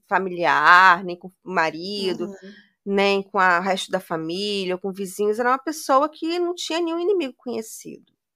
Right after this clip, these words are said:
Speaker 1: Alguns dias depois, a Rita Kirkpatrick, que era a mãe da Christine, contou que o Eric, que era o filho de três anos do casal,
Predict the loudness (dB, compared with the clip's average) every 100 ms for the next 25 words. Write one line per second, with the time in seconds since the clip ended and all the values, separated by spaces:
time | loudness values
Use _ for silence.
0 | -2 2 4 4 2 0 0 -4 0 4
1 | 6 4 -2 -10 2 2 2 -2 -2 0
2 | -2 -2 -6 -8 -10 2 4 4 0 -20
3 | -20 _ -8 2 4 4 2 2 2 -2
4 | -6 -14 -10 -4 -2 -4 -6 _ _ _
5 | 0 0 2 0 0 -4 2 4 4 2
6 | -6 -18 -8 -4 -4 -6 -6 -6 -6 -6
7 | 0 2 2 0 0 0 -4 -8 0 0
8 | 4 8 10 10 4